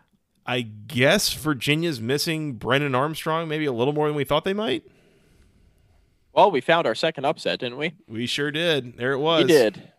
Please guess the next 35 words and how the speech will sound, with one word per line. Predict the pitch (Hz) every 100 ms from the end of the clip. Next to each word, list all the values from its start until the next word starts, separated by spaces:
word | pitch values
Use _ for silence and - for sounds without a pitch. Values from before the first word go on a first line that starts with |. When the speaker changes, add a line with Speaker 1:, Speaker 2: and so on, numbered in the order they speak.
| _ -
Speaker 2:
Um, | 131 135 135 120 143 _ -
uh, | 60 73
moral | 151 165 175
of | 147
the | 120
story, | - 131 120
never | 110 131 -
trust | - - 135 -
a | -
quarterback | - 120 113 110 -
who | 107
wears | 113 110 110
number | 98
thirty-six. | 95 101 87 - - 87 - - _ _ _ - - - _ _
Speaker 1:
I'll | - 110
write | 107
that | 110 104
down. | 104 98 - - - - - - 120
Speaker 2:
Yes. | 98 92 - _ _ _ -
So, | - 156 147 139 135 -
uh, | - - -
Lindell | 180 196 170
Stone, | 156 160 143 147
twenty-four | 147 175 165 - 160 139
of |
forty-two, | - 139 131 120 - 131 117
one | 113 135 156
hundred | 156 135 127 131 120
and | 107 104
ninety-three | 110 113 113 - - 107
yards | 101 104 101 98 -
and | 90 87
two | - - 202
interceptions, | 175 107 92 107 90 - - -
Joey. | 95 92 101